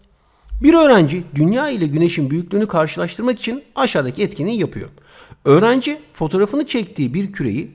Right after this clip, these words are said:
telefonunun yaklaştırma ve uzaklaştırma özelliğini kullanarak dünya ve güneşin yaklaşık büyüklüklerini göstermek istiyor.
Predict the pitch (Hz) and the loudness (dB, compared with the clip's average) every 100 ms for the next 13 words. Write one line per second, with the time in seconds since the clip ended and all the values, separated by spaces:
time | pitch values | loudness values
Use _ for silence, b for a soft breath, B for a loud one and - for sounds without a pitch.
0 | _ 180 202 208 240 294 247 214 220 220 | _ -2 -2 -2 -2 0 0 -2 -4 -8
1 | - 247 277 269 156 139 131 165 190 190 | -6 -6 -6 -6 -6 -4 -4 -4 -4 -8
2 | - 262 247 180 143 - - - 240 240 | -6 -6 -4 -2 -2 -4 -10 -4 0 0
3 | 190 220 - 175 277 294 233 143 196 185 | -2 -4 -10 -2 0 2 0 0 0 0
4 | 170 185 165 175 180 226 262 269 226 202 | -2 -8 -4 -6 -6 -10 -8 -6 -8 -10
5 | - 190 240 202 - 156 131 - - - | -8 -6 -2 -4 -2 -4 -4 -10 -14 -14